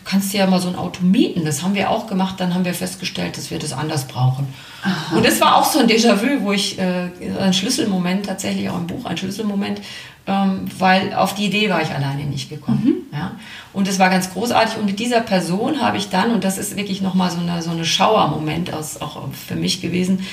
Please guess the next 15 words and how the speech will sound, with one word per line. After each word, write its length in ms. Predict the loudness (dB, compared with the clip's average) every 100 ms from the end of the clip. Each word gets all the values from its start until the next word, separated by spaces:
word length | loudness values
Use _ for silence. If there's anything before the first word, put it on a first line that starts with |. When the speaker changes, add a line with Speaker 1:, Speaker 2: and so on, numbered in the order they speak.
| -12 -14 -16 -6 -6
Speaker 1:
zwei, 220 | 0 2
drei 120 | 2 2
Tage 280 | 0 -2 -2
später 360 | 0 0 2
haben 120 | 0 -2
wir 180 | -4 -4
bei 60 | -4
strahlendem 460 | -2 2 2 2
Sonnenschein 460 | 2 2 0 0 -4
diesen 220 | -4 -6
Silvenstein-Speicher 1080 | -2 -2 0 -2 -2 -4 -6 -4 -2 -2 -4
entlang 540 | -4 -4 -2 -2 -4
so 240 | -4 -6 -4
Wanderungen 460 | -2 0 0 -2 -4
gemacht. 280 | -4 -6